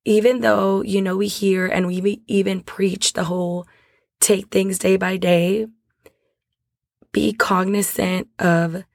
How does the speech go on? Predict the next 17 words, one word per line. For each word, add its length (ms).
the 260
long-term 1000
causes 560
of 200
what 180
you 160
do. 400
So 540
say 320
yes 540
to 500
the 100
glass 400
of 120
wine 500
a 160
day. 560